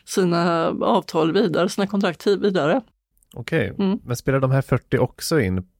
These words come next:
Speaker 2: i att det tar längre tid att få en ny delägare?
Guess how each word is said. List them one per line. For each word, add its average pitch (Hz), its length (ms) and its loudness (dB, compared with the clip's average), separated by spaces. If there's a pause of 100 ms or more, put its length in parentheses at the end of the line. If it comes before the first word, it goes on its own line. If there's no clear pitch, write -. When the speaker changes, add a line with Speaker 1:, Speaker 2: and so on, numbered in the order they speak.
Speaker 2:
i 107 120 0
att 95 180 -4
det 101 100 0
tar 92 260 0
längre 92 260 -2
tid 131 240 0
att 95 100 0
få 101 120 -4
en 98 140 0
ny 95 100 0
delägare? 98 560 0